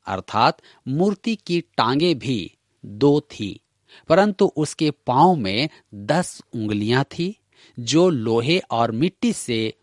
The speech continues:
बनी थी। परंतु यहाँ एक बात पर ध्यान दें, एक पत्थर भी उसे स्वप्न में दिखाई दिया। इस पत्थर ने प्रतिमा को चूर चूर कर दिया, अर्थात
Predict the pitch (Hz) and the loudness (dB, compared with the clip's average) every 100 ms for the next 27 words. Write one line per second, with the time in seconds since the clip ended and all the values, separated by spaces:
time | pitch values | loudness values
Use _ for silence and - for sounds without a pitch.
0 | _ 95 101 101 104 - 98 90 _ _ | _ -6 -4 -4 -8 -8 -14 -14 _ _
1 | _ _ - 196 226 - 202 143 165 139 | _ _ 2 2 2 -2 -4 0 -2 -2
2 | 95 _ 180 214 190 123 120 - 123 110 | -6 _ -2 -2 -2 0 0 0 -6 -4
3 | 90 101 95 - 92 _ _ _ _ _ | -6 -8 -8 -12 -20 _ _ _ _ _
4 | - 190 226 _ 135 - - 202 170 143 | 2 4 4 _ -2 -2 -2 0 0 -2
5 | 156 _ 139 - 117 117 156 _ - - | -2 _ -12 -4 -2 -2 -6 _ -18 -2
6 | 185 190 180 156 147 117 107 - 110 107 | 0 0 0 -2 -2 -2 -6 -8 -6 -6
7 | 95 92 - - _ _ _ _ 208 202 | -6 -8 -10 -20 _ _ _ _ -4 -4
8 | - 185 185 - 226 202 196 196 _ 156 | 0 0 0 2 2 4 0 -2 _ 0
9 | - 202 208 226 220 196 190 _ - 196 | 0 -2 2 2 2 0 0 _ -6 -2
10 | 202 180 - 185 202 - 139 104 98 92 | -2 -6 -4 0 0 2 0 0 -6 -6
11 | - _ _ _ - 113 - 113 170 - | -8 _ _ _ -6 -6 -2 2 2 2